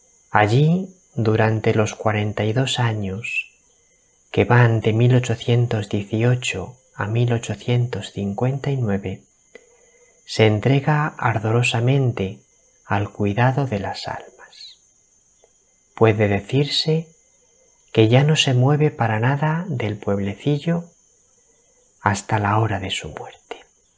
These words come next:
Pasa, por tanto, la mayor parte de su vida sacerdotal en un pueblecillo muy pequeño, y allí el Señor le concederá abundantísimos frutos en su ministerio.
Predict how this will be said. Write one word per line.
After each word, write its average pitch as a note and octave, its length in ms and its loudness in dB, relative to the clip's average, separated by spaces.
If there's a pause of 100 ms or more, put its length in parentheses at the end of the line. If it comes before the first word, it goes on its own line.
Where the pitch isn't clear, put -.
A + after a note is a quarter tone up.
(1120)
Pasa, B2 320 2
por A2 140 -6
tanto, C3 640 0 (840)
la G#2+ 160 -2
mayor B2 460 2
parte B2+ 400 2
de B2 100 -6
su - 180 -4
vida A#2+ 220 -2
sacerdotal C#3 800 -2 (880)
en G#2 180 0
un C3 160 4
pueblecillo B2+ 640 2
muy C#3+ 180 4
pequeño, - 600 -6 (480)
y G#2+ 80 -6
allí G#2+ 260 0
el A2 120 0
Señor A2 460 -4
le A2 100 -6
concederá G#2 800 -6 (1000)
abundantísimos A2 1300 2
frutos E3 540 -2
en G2+ 120 -4
su - 140 -6
ministerio. - 880 -10